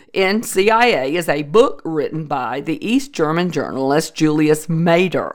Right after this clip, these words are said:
also known as Thomas Bergner, and published in East Berlin in nineteen sixty-eight under Stasi auspices and probably with K G B assistance. Mader was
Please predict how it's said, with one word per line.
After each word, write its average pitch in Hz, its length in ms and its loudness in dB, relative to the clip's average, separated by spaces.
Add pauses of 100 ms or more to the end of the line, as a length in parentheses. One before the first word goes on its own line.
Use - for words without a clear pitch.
also 165 400 2
known 135 320 -4
as 156 220 -4
Thomas 131 500 -6
Bergner, 160 760 -2 (580)
and 190 160 0
published 160 560 -2
in 170 120 -2
East 180 240 -6
Berlin 151 540 -2
in 160 140 0
nineteen 151 400 0
sixty-eight 156 760 -2
under 165 240 0
Stasi 151 720 -4 (100)
auspices 160 800 -4
and 170 240 -2
probably 156 640 2
with 170 180 -4
K 156 160 0
G 147 220 -2
B 139 180 -4
assistance. - 880 -8 (1080)
Mader 202 540 4
was 208 520 6